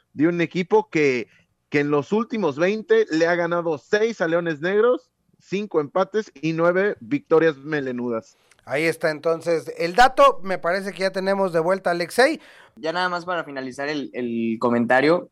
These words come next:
Speaker 3: que, que hacían con relación a Celaya. Eh, son cuatro torneos de Israel Hernández al frente de los Toros. Creo que por el funcionamiento que ha mostrado en este clausura dos mil veintidós,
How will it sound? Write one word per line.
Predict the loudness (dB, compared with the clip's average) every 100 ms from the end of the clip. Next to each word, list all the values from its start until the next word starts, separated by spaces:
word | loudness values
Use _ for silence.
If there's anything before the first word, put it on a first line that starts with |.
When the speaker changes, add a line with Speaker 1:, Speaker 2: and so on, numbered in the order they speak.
| _
Speaker 3:
que, | -2 -2 0
que | -2
hacían | 0 0 2
con | 0 0
relación | 0 -2 -2 -4 -6 _ _ _ -20 -4
a | 0 0
Celaya. | 0 0 -2 -6 -8 _ _ _
Eh, | -16 -10
son | -8 -2
cuatro | 0 2 0 0
torneos | 0 0 -2 -2
de | -4
Israel | -2 -2
Hernández | -2 -2 -4 -4 -6 -8
al | -6
frente | -4 -2 0
de | 0
los | 0 0
Toros. | 2 2 0 _ _ _ _ -4
Creo | 0 0
que | 0 0
por | 0
el | -2
funcionamiento | -4 -8 -6 -4 -4 -4 -4
que | -2
ha | -2
mostrado | -4 -4 0 0
en | -2
este | -6 -6
clausura | -6 -4 -4
dos | -4
mil | -2 -2
veintidós, | -2 2 2 0